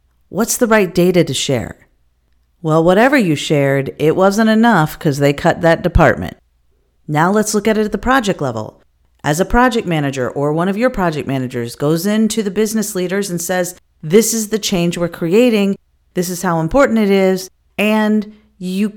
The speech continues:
cannot seem to justify the resources you need to do the work."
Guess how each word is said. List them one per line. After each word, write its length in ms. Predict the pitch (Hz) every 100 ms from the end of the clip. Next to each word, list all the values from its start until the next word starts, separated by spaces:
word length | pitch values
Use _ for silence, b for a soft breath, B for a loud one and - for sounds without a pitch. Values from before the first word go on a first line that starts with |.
| -
cannot 540 | 226 233 254 254 254
seem 320 | - - 247 240
to 80 | 233
justify 680 | 196 214 214 220 208 196
the 120 | 202
resources 640 | 190 190 180 190 165 180 170
you 140 | 180
need 340 | 175 156 143 139
to 80 | 139
do 140 | 143
the 100 | 139
work." 420 | 170 220 - -